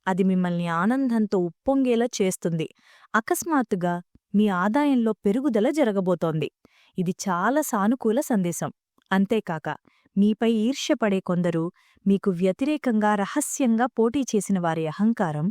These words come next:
ఇప్పుడు బద్దలవ్వబోతోంది. వారు మిమ్మల్ని అనుకరిస్తారు, మీ వెంట తిరుగుతారు, కానీ బయటపడనివ్వరు. మీకు కూడా ఒక అంచనా ఉండవచ్చు, "అవును, ఈ వ్యక్తుడు నన్ను చాలా అనుసరిస్తారు" అని. కానీ ఇప్పుడు వారి అహంకారం చూర్ణమవ్వబోతోంది.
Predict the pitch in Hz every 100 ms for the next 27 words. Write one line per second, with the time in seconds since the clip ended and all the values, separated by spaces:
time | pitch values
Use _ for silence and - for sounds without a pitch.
0 | - _ 196 - 240 220 180 170 220 226
1 | 196 180 165 160 156 151 - _ _ _
2 | 180 175 196 196 185 190 202 185 226 311
3 | 311 - 190 160 - _ _ _ 190 185
4 | 160 165 185 254 233 226 196 175 156 -
5 | _ _ _ - 175 160 226 403 _ _
6 | _ 180 156 165 185 247 254 220 208 170
7 | 170 - _ _ _ _ 208 285 302 277
8 | 220 208 262 220 202 170 190 269 269 220
9 | 180 165 - - _ _ - 180 190 165
10 | - 196 185 170 160 - 262 285 233 202
11 | - 196 180 254 339 302 220 208 185 -
12 | 185 190 175 151 - _ _ 185 165 165
13 | 165 - 302 226 - _ _ 214 214 202
14 | 190 285 285 240 202 269 285 - 247 294
15 | 294 254 208 185 180 170 156